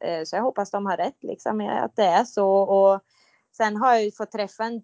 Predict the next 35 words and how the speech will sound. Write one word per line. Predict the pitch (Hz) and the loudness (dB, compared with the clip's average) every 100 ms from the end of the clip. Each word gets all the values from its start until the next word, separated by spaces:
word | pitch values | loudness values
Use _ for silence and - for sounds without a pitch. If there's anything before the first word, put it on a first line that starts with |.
| - | -10
jätteduktig | 202 202 180 175 - 220 | -8 -6 -8 -10 -4 -4
dietist, | 190 170 - 190 220 - - - | -2 -4 -4 -4 -4 -8 -8 0
eh, | 190 180 175 170 | 2 4 2 0
där | 170 196 175 | 0 0 0
vi, | 180 | -4
liksom, | 170 160 196 | -6 -8 -4
har | 220 | -4
fått | 214 196 - | -2 -8 -8
prova | - 233 208 180 | -2 0 0 0
oss | 240 - - | 0 -2 0
fram | 196 170 165 | 0 0 -6
och | - 170 _ | -12 -12 _
där | 185 180 | -2 -2
jag | 175 | -2
har | 175 | -4
fått | - 180 | -6 -8
äta | - 185 175 170 _ 208 202 | -6 -2 0 -2 _ -2 -2
enligt, | 196 185 175 170 _ | -2 -6 -8 -10 _
eh, | 185 175 175 175 _ - _ _ _ | -6 -4 -4 -8 _ -20 _ _ _
food | 226 190 170 | -4 -4 -4
map, | 180 196 240 _ - - | -2 -2 -4 _ -20 -20
som | - 220 208 | -8 -6 -4
det | 196 | -2
heter, | 185 175 - 180 175 170 _ _ _ _ - | -2 -2 -2 0 0 -2 _ _ _ _ 2
där | 190 | 2
man | 185 180 | 2 -2
helt, | 180 170 | -4 -4
eh, | 190 - - 196 175 - | -10 -8 -8 -8 -8 -2
enkelt | 202 165 165 156 | -2 2 0 2
plockar | 220 208 220 | 2 4 4
bort, | 185 202 - _ 214 | 2 -2 -4 _ 2
eh, | 196 185 | 4 4
vissa | 175 190 175 160 | -2 -6 -4 -4
livsmedel | 175 190 - 202 175 165 185 185 | -4 -12 -10 -6 -4 -2 -2 0
och | 180 170 | 0 -2